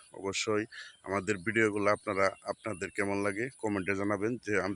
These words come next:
তো, আমি ডুয়েট ভিডিও করে থাকি, বিভিন্ন প্রকার, আহ, যে, আহ, ভিডিওগুলো রয়েছে সেগুলা আপনাদের মাঝে আবার উপহার দেওয়ার চেষ্টা করি। তো এই মুহূর্তে আসলে আমি রয়েছি কোথায় দেখতে পাচ্ছেন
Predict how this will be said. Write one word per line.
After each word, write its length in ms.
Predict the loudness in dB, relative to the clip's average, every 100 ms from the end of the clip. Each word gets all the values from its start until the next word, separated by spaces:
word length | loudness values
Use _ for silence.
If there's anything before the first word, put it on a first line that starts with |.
| -2
তো, 40 | -2
আমি 140 | -2
ডুয়েট 260 | 0 0 0
ভিডিও 300 | 0 0 0
করে 200 | 0 0
থাকি, 240 | -2 -6
বিভিন্ন 360 | -8 -8 -6 -4
প্রকার, 320 | -4 0 2 0 -6 -14 -14 -4
আহ, 160 | 2 2 2
যে, 100 | 2 2
আহ, 380 | 0 -6 -4 -4
ভিডিওগুলো 440 | 0 0 0 -2 0
রয়েছে 320 | 0 0 -2
সেগুলা 400 | -2 -4 -2 0 0 -2 -16 -16 -12
আপনাদের 360 | -6 -4 -4 -4
মাঝে 220 | -4 -2
আবার 140 | -4 -6
উপহার 280 | -6 -6 -4
দেওয়ার 200 | -6 -8
চেষ্টা 300 | -8 -8 -6
করি। 200 | -2 -2 -4 -18 -18 -20 -20 _ -4
তো 320 | 2 4 4 4
এই 180 | 2 2
মুহূর্তে 500 | 2 0 0 2 4 4 0
আসলে 340 | -8 -6 0 2 2
আমি 220 | 0 -2 -2 -2
রয়েছি 440 | -2 0 0 -2 -4 -10 _ _ _ -20 -20 -16 -8
কোথায় 320 | -4 0 0
দেখতে 260 | -2 -4
পাচ্ছেন 320 | -2 0 -2